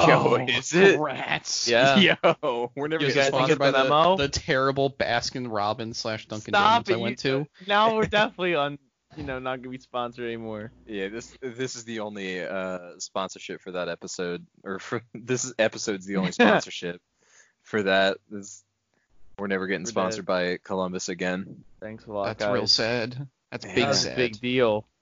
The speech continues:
Speaker 2: It was. That was our biggest break yet.
Speaker 3: Yeah, it was.
Speaker 2: I don't even remember what our last <laughs> sponsorship was, but it wasn't as big as Columbus.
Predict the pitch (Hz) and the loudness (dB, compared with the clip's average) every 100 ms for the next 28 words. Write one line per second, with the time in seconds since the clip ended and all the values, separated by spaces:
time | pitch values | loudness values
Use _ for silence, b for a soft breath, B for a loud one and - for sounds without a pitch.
0 | _ _ _ - 101 92 135 107 92 110 | _ _ _ -10 -4 2 4 4 4 2
1 | 135 131 107 110 110 - 113 110 117 143 | 4 2 2 -2 -2 -4 0 0 2 4
2 | 104 87 _ _ _ _ _ _ 131 139 | 4 0 _ _ _ _ _ _ 4 6
3 | 117 113 110 117 - - - 104 120 143 | 6 6 4 2 -8 -18 -8 0 0 0
4 | 135 107 113 151 131 101 98 107 127 131 | -2 -2 -2 -2 0 0 2 4 2 2
5 | 120 107 104 98 110 - 101 101 120 - | 0 -2 -4 -8 -8 -6 -4 -2 -4 -6
6 | 104 117 127 120 104 123 113 - 95 110 | -4 -4 -4 -6 -2 -2 -2 -4 0 0
7 | 131 101 - - | 2 -2 -4 -8